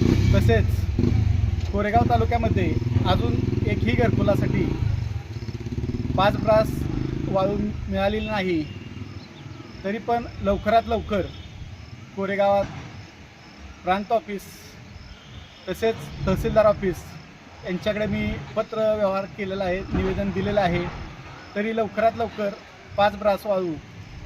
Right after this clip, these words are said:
प्रत्येक, अ, घरकुलधारकाला द्यावी. आत्तापर्यंत कोरेगाव तालुका पूर्णपणे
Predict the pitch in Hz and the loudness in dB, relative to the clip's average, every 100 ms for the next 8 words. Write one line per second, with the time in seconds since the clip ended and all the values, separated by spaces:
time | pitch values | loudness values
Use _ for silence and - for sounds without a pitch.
0 | - - - 202 196 - 226 226 240 233 | -14 -16 -6 -2 -2 0 -2 0 0 2
1 | 226 214 - - - - - - - - | 0 -2 -12 -16 -14 -14 -14 -14 -12 -12
2 | - 190 185 208 233 196 196 202 175 135 | -4 -2 0 0 2 4 4 2 2 -2
3 | - - - - - 196 202 185 160 147 | -8 -14 -14 -12 0 4 4 4 0 -2
4 | - - - - - - - - - - | -10 -14 -14 -12 -12 -12 -12 -12 -14 -14
5 | - - - 180 - 220 226 220 208 - | -14 -12 -6 -6 2 2 2 -2 -2 -8
6 | - 214 208 220 233 233 208 190 180 - | -8 -2 2 4 4 4 2 0 -2 -4
7 | - - - 226 240 240 240 226 226 | -12 -12 -6 -4 -2 -2 -2 0 0